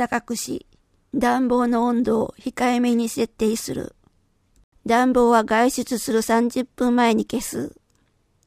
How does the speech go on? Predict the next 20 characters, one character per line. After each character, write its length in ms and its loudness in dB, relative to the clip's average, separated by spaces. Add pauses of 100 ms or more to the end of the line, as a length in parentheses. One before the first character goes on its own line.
(1080)
ウ 120 2
ォ 80 4
ー 40 6
ム 100 4
ビ 120 4
ズ 140 -2
は 240 0 (480)
ど 120 4
れ 100 6
も 140 4
簡 260 0
単 180 2
に 120 2
で 120 2
き 140 -2
る 80 6
も 100 4
の 120 2
で 140 -6
す。 240 -16